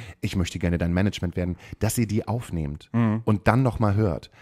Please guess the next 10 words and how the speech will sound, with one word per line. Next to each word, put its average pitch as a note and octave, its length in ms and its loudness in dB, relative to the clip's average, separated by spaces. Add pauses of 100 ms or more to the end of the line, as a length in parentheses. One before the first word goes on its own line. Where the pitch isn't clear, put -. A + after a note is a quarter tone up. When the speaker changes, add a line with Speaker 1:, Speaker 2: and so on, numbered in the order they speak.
(120)
Speaker 1:
Weil G#2+ 200 6
im G#3+ 240 8
Gespräch D3 380 2
selber C3 400 4
ist - 160 -8
man A2+ 80 4
immer G#2+ 140 4
so C#3+ 160 4
vertieft - 580 -2
und G#2 240 2